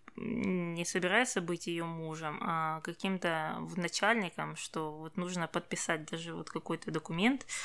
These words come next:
что за ней остается т-, какое-то право. Что, ну, не знаю, как-то немного странно.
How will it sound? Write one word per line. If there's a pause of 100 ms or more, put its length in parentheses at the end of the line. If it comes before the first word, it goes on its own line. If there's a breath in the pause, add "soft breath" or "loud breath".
(180 loud breath)
что
за
ней
остается
т-,
какое-то
право. (340 loud breath)
Что,
ну, (240)
не
знаю,
как-то
немного
странно.